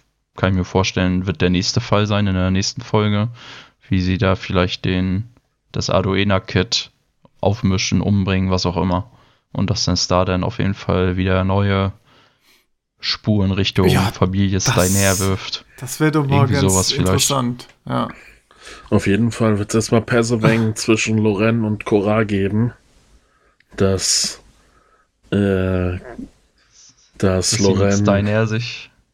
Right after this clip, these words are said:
Speaker 3: mit, mit Steiner schläft, dem Erzfeind
Speaker 1: Ja.
Speaker 3: von Cora und ihren Freunden.
Speaker 2: Ja.
Speaker 1: Ja.
Speaker 2: Ja, gut.
Speaker 1: Das auch, ja. Aber das ist weniger interessant, da sind wir uns, denke ich, einig, oder?
Speaker 3: Ja,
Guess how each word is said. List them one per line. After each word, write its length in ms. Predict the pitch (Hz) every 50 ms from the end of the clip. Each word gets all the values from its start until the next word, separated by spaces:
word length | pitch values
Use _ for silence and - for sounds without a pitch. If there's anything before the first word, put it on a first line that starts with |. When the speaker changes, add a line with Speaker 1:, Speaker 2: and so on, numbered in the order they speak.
| _ _ _ _
Speaker 3:
mit, 500 | - 104 98 92 - - - - - - -
mit 220 | 98 92 82 - -
Steiner 760 | - - - - - - 101 101 101 98 104 107 110 113
schläft, 760 | - - - 98 98 98 95 95 95 - - - - - - -
dem 180 | 98 92 95
Erzfeind 840 | - - 110 107 107 107 - - - - 110 101 101 95 92 87 -
Speaker 1:
Ja. 80 | -
Speaker 3:
von 280 | - - 98 98 92 -
Cora 480 | - - 101 95 92 95 95 92 92 - -
und 300 | - - 90 - - -
ihren 240 | - - 95 92 87
Freunden. 500 | - - 85 87 98 90 - - 92 92 - _ _ _ _ _ _ _ _ _ -
Speaker 2:
Ja. 140 | - 139 135
Speaker 1:
Ja. 320 | 127 127 127 123 - - - _ - 139 - _ _ _ _ _ _ _ _ _ _ _ _ _ _ _ _ _ _ _ _ _ _ _ - -
Speaker 2:
Ja, 240 | 147 123 127 131 123 - - - - - - 113 117 110 - -
gut. 80 | - 107
Speaker 1:
Das 160 | 101 - -
auch, 300 | - - 50 50 - - -
ja. 380 | 90 - - 58 65 98 104 - - - _ _ _ _ _ - -
Aber 220 | - 110 113 110
das 160 | 110 110 104 98
ist 220 | 92 92 - -
weniger 300 | 95 92 92 95 87 85
interessant, 500 | 85 - - 98 - - - 80 85 90
da 40 | 92
sind 100 | 92 98
wir 60 | 101
uns, 120 | 101 - -
denke 180 | - 87 87
ich, 60 | 87 98
einig, 300 | - - - 90 - 117
oder? 180 | 117 113 120 -
Speaker 3:
Ja, 140 | - -